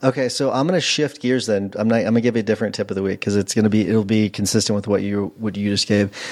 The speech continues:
The, the tip I have then is look up the Rick Rubin interview with Andrew Huberman, and that was a really good one too.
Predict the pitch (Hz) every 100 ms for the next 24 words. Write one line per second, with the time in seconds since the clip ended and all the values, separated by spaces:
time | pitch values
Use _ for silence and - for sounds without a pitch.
0 | - - 113 123 120 117 110 - 117 -
1 | 180 180 156 143 110 110 107 104 107 101
2 | 104 _ 117 135 143 143 135 110 104 107
3 | 104 101 107 117 - 113 117 113 104 107
4 | 113 110 104 104 101 98 - - - -
5 | 110 - 117 117 107 98 - 110 95 85
6 | 69 - - 110 104 98 95 - - -
7 | - 117 131 135 120 113 104 104 101 95
8 | 123 117 107 101 98